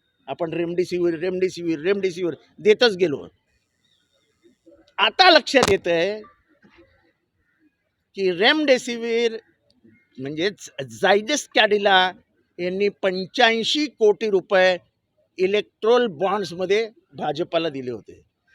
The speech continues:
म्हणजे लोकांचा मृत्यू झाला तरी चालेल, पण आम्हाला इलेक्शन लढवायला पैसे द्या. चार हजार आठशे कोटी रुपये त्यांच्या बँकेत आहेत.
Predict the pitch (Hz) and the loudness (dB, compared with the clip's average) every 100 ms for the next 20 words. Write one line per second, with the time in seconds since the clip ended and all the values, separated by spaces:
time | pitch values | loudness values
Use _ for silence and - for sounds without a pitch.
0 | _ 180 247 233 226 208 285 277 311 277 | _ 0 2 6 6 8 4 6 4 4
1 | 277 247 - 339 339 277 294 339 - 359 | 0 -2 0 2 4 6 8 8 6 2
2 | 339 330 311 302 208 131 _ _ _ _ | 4 4 8 8 8 2 _ _ _ _
3 | _ 175 - - 165 165 190 208 220 175 | _ -12 -10 -10 -8 -4 0 4 4 4
4 | 202 196 226 208 185 175 190 190 190 160 | 0 -2 -6 -2 0 0 0 0 -2 -6
5 | 143 214 190 165 107 82 _ _ _ _ | -6 -2 0 0 -4 -12 _ _ _ _
6 | _ _ _ _ _ _ _ 226 254 294 | _ _ _ _ _ _ _ 4 6 8
7 | 185 170 156 240 254 208 - 262 240 214 | 4 -2 2 6 6 4 2 0 0 2
8 | 202 240 220 - 233 254 240 _ _ _ | 0 0 -6 -2 0 0 -2 _ _ _
9 | _ 175 175 220 185 170 156 202 185 151 | _ -8 0 2 2 -2 0 -2 0 -4